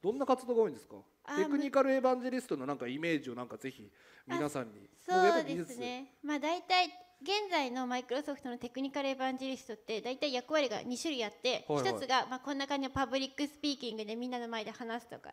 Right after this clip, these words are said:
Speaker 2: 海外でも、まあ、まあ、英語で何回か登壇とかも、まあ、それも、まあ、パブリックスピーキングの一つですね。で、もう一つが、
Speaker 1: はい。
Speaker 2: なんか、セールスエンジニアみたいな感じで、まあ、お客様の企業のかい-、課題解決などをコーディングをしながらお助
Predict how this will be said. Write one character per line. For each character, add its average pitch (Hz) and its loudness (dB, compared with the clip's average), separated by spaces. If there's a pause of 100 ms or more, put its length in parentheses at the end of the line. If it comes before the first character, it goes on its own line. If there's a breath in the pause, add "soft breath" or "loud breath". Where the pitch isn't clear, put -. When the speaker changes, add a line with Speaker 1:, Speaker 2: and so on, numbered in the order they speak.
(320)
Speaker 2:
海 - 2
外 262 2
で 220 -4
も、 233 0 (340 soft breath)
ま 269 2
あ、 - -8 (600 soft breath)
ま 254 -4
あ、 - -8 (100)
英 302 2
語 294 4
で 285 2
何 277 -2
回 269 0
か - -2
登 254 0
壇 233 2
と 240 -6
か 196 -6
も、 214 -8
ま 254 -2
あ、 254 -6
そ 277 0
れ 277 2
も、 277 -2
ま 254 0
あ、 - -10
パ 247 -6
ブ 240 -2
リ 233 -4
ッ - -20
ク 262 -12
ス - -18
ピ 262 -8
ー 233 -10
キ 214 -14
ン 220 -10
グ 214 -10
の 220 -8
一 233 -6
つ 240 -12
で 143 -8
す - -14
ね。 240 -6
で、 277 0
も 320 0
う - 0
一 440 -2
つ 440 -10
が、 277 0
Speaker 1:
は 277 2
い。 254 -8
Speaker 2:
な 262 -6
ん - -20
か、 - -16
セ - -12
ー 285 -6
ル 294 -6
ス 294 -8
エ 285 -4
ン 269 -6
ジ 277 -6
ニ 254 -6
ア 208 -10
み 196 -14
た 226 -6
い 214 -8
な 220 -12
感 220 -12
じ 240 -12
で、 294 4 (360 loud breath)
ま 277 4
あ、 - 4
お 262 0
客 294 0
様 262 2
の 180 -4
企 302 -2
業 247 2
の 240 2 (160)
か 269 0
い-、 254 2 (260)
課 269 0
題 269 4
解 269 2
決 247 -8
な 226 -4
ど 262 4
を - -2
コ 269 0
ー 262 4
デ 269 -2
ィ 262 0
ン 269 -2
グ 254 -2
を 254 0
し 262 -12
な 240 -4
が 233 0
ら 254 6
お - 4
助 247 -4